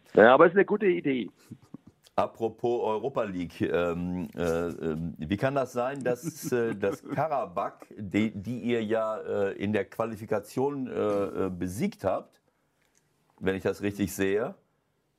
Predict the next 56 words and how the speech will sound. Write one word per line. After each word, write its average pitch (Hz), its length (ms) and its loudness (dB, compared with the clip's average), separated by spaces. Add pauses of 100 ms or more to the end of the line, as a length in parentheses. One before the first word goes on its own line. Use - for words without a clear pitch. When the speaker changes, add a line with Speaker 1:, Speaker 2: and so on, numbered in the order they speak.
(180)
Speaker 2:
anschließend 123 640 -4
wieder 123 360 0
in 117 180 -4
der 110 260 0
Eu-, 117 260 -2
Euroleague-Gruppenphase 95 1080 -4
ist? 80 240 -6
Äh, 87 40 -4 (100)
äh, 85 500 -6
das 95 180 -2
verstehe 113 300 -2
ich 107 60 -2
nicht 92 140 -6
so 80 100 -2
ganz, 78 360 -4
aber 85 280 -2
vielleicht 92 380 -4 (1040)
Speaker 3:
Wir 101 100 -2
müssen 117 240 2
auch 117 100 2
nicht 104 200 -4
alles 120 260 -2
verstehen, 92 420 -4
Speaker 2:
Weißt 110 160 10
Speaker 1:
Ja, - 20 10
Speaker 2:
was 123 80 6
Speaker 1:
du 147 120 8
Speaker 2:
ich - 0 -
Speaker 1:
hast 156 180 4
ja 180 80 6
dann, 156 280 2
genau, 120 480 6
das 139 180 6
ha-, 139 100 0
ich 127 140 -12
hab, - 160 0
nee, 139 240 4
man 131 180 4
muss 139 200 -2
wirklich 131 240 0
nicht 120 180 -2
alles 113 200 0
verstehen. 107 480 -2
Das 127 160 10
ist, 123 180 4
dass 131 160 10
wir 131 80 8
dann 135 200 8
auch 131 160 6
die 165 160 -4
noch 139 180 0
mal 135 180 2
in 131 80 -10
der - 100 -2
Gruppenphase - 640 -6
bekommen, - 340 -6